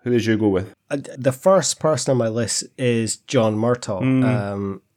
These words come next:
Speaker 2: because he has been, and, uh, he is in a very fleeting role. He plays the referee in the, the sword
Speaker 1: Yeah.
Speaker 2: fight, um, at the end, but, um, he's, he's very high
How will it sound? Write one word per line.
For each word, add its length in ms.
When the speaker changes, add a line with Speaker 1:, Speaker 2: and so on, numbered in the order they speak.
Speaker 2:
because 580
he 200
has 140
been, 580
and, 240
uh, 60
he 480
is 160
in 120
a 140
very 500
fleeting 520
role. 260
He 240
plays 380
the 100
referee 800
in 240
the, 560
the 100
sword 300
Speaker 1:
Yeah. 120
Speaker 2:
fight, 260
um, 380
at 100
the 180
end, 460
but, 300
um, 580
he's, 520
he's 440
very 340
high 540